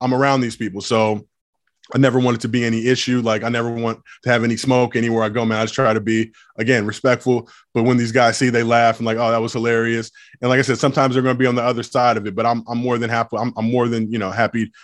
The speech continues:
to be self-deprecating in the stuff that I do as well. So if I say something wrong or if I'm off about something,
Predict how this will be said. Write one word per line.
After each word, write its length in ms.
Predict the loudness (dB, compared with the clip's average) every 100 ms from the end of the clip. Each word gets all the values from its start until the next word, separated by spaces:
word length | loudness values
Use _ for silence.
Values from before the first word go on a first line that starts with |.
| -8
to 80 | -2
be 140 | 0 0
self-deprecating 920 | 2 0 2 0 0 0 0 0 -4 _ _ -4
in 100 | -4
the 80 |
stuff 200 | -2 -2
that 120 | 2 2
I 120 | 2
do 200 | 2 0
as 120 | -2
well. 260 | 0 0 0
So 300 | 0 -2 0
if 100 | 0
I 80 |
say 200 | -2 -4
something 280 | -6 -4 -2
wrong 240 | 0 0 0
or 80 |
if 100 | 0
I'm 140 | 0 0
off 180 | 0 0
about 240 | 0 0
something, 400 | -2 -4 -4 -8